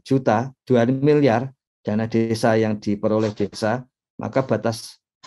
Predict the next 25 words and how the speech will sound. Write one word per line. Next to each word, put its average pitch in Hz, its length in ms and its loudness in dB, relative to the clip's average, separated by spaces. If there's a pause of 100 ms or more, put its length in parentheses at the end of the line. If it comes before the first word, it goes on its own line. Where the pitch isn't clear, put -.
(200)
batas 113 240 -4
atasnya 120 560 -4
itu 139 240 2
tiga 127 300 -2
puluh 117 340 2 (480)
persen, 90 480 -8 (160)
ya, - 160 -16 (320)
dari 147 480 2 (240)
dana 110 240 2
desa 101 400 -4
itu. - 240 -12 (320)
Yang 127 160 0
di - 80 0
atas 139 320 0
satu 131 320 0
koma 131 240 2
dua 117 480 0
miliar 143 560 0 (400)
itu 120 240 -8
batas 113 400 -2
atasnya 135 720 -2 (640)
tiga 120 240 -4
puluh 113 240 0
lima 104 240 0
persen. 92 380 -10